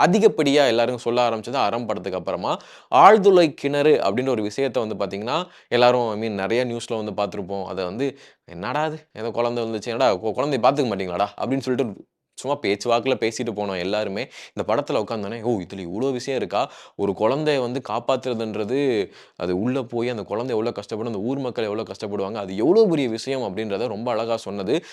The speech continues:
அதுவும் இல்லாம அந்த அறம் படத்துக்கு அப்புறமா நிறையா சயின்டிஃபிக்கலி, அ, இன்வென்ஷனும் வந்து கண்டுபிடிச்சாங்க. இந்த மாதிரி, அ, ட்ரை பண்ணாங்க. அது, அது சக்ஸஸ் ஆச்சோ இல்லையோ, இது நம்ம, இதுக்காக நம்ம எஃபர்ட் போடணும் அப்படின்னு சொல்லிட்டு அவ்வளோ விஷயங்கள் அடுத்தடுத்து வந்து பண்ண ஆரம்பிச்சாங்க.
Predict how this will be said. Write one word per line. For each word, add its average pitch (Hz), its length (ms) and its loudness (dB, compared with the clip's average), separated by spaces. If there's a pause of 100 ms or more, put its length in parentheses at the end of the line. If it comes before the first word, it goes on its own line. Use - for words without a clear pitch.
(100)
அதுவும் 165 240 4
இல்லாம 143 480 2
அந்த 98 400 2
அறம் 156 400 2
படத்துக்கு 135 420 0
அப்புறமா 135 520 0
நிறையா 113 540 -4 (340)
சயின்டிஃபிக்கலி, 135 800 -2
அ, 87 380 -2 (260)
இன்வென்ஷனும் 131 640 -2
வந்து 107 80 -2
கண்டுபிடிச்சாங்க. 95 600 -4
இந்த 101 120 -8
மாதிரி, 92 380 -6 (300)
அ, 85 240 -6 (280)
ட்ரை - 20 10
பண்ணாங்க. 165 580 6
அது, 90 240 -2
அது 92 140 -2 (100)
சக்ஸஸ் 127 200 -6
ஆச்சோ 117 220 -2
இல்லையோ, 107 400 0
இது 107 280 -4
நம்ம, 107 180 -2
இதுக்காக 120 300 0
நம்ம 113 180 -4
எஃபர்ட் 131 320 -4
போடணும் 113 300 -2
அப்படின்னு 110 140 -6
சொல்லிட்டு 104 220 -4
அவ்வளோ 131 360 2
விஷயங்கள் 131 360 -2
அடுத்தடுத்து 110 280 -4
வந்து 107 120 -6
பண்ண 104 240 -4
ஆரம்பிச்சாங்க. 98 400 -6